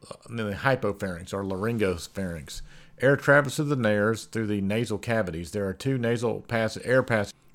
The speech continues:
divided by the nasal septum. The lining of each nasal passage is covered with nasal mucosa.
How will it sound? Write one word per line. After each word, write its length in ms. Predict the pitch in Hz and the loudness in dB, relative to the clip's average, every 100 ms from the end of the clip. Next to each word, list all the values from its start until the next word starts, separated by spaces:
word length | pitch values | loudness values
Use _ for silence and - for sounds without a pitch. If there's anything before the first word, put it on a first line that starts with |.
| _ | _
divided 340 | 110 120 120 104 | 2 4 4 4
by 140 | 110 | 2
the 80 | 95 | 2
nasal 400 | 98 110 104 98 | 0 0 0 -4
septum. 500 | - 110 - 87 82 - - - _ | 0 0 0 -6 -8 -16 -20 -20 _
The 100 | 110 | -2
lining 320 | 117 147 147 | 2 2 2
of 120 | 127 | 0
each 240 | 120 117 104 | -2 -4 -4
nasal 320 | 113 123 120 | -2 0 -2
passage 460 | - 113 110 101 98 | -2 -2 -2 -6 -10
is 100 | - | -6
covered 380 | 123 113 104 | -2 -2 -4
with 120 | 98 98 | -6 -4
nasal 320 | 104 101 104 | -2 -2 -4
mucosa. 600 | 107 95 113 110 87 | -4 -2 0 0 -2